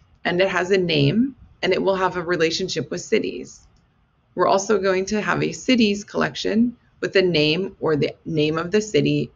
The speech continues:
<clears throat> and a core-, uh, relationship to the state.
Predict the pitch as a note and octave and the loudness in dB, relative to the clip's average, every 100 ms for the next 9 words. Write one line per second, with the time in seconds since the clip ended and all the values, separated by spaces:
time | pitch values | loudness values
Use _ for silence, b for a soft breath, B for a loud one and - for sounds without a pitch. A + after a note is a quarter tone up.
0 | _ _ B3+ A#3+ G#3+ G#3 F3+ E3+ E3+ E3+ | _ _ 8 8 6 0 0 0 0 0
1 | E3+ D#3+ E3+ D#3+ D3 D#3 D#3 D#3 C#3+ C3+ | 0 -2 -2 -2 -2 -4 -4 -6 -10 -10
2 | - C#3 C#3+ - - - | -6 -6 -6 -6 -6 -8